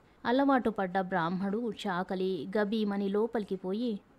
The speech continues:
నలుగురికి సరిపడ్డ నాణాలు, హారాలు మూటగట్టారు.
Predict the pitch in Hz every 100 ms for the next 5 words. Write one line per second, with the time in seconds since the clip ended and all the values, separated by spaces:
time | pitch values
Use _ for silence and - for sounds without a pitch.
0 | 214 214 233 220 220 220 220 233 226 226
1 | 202 202 196 196 180 202 190 196 196 196
2 | 196 180 185 190 196 208 226 202 190 -
3 | 185 196 214 254 -